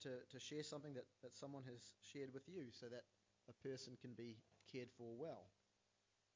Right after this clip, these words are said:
But that's not always our motivation. Uh, if we find ourselves in a position where we receive information that,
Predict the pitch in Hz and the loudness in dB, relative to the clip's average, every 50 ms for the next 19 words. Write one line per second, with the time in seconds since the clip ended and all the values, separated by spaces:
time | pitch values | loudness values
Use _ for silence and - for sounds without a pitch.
0 | _ _ _ _ - - 202 202 - 220 185 165 165 160 156 147 131 147 139 135 | _ _ _ _ -2 -2 -2 0 2 4 6 8 8 10 10 8 8 6 6 6
1 | 135 135 127 123 117 131 127 131 - 110 101 98 - _ _ _ _ _ _ _ | 6 6 6 6 6 4 4 4 2 -2 -6 -10 -14 _ _ _ _ _ _ _
2 | _ _ _ _ _ _ - - - 127 123 127 131 - 143 - 165 151 - 202 | _ _ _ _ _ _ -20 -4 0 4 4 4 4 2 4 2 2 4 6 6
3 | 220 220 208 - - 180 160 156 156 147 143 139 - - - - _ _ - _ | 8 8 8 6 8 6 6 6 4 4 2 0 -2 -8 -18 -20 _ _ -20 _
4 | - 143 135 170 - - 139 135 131 131 135 131 135 131 127 120 - - - - | -2 0 0 2 2 2 0 2 4 4 6 6 6 6 4 2 -2 -10 -18 -20
5 | - - _ _ _ - 127 127 - - 214 247 208 220 196 127 143 139 131 127 | -20 -20 _ _ _ -4 -2 2 6 8 8 8 8 6 4 4 2 2 2 2
6 | 123 - 127 117 117 117 | 0 0 0 0 -2 -2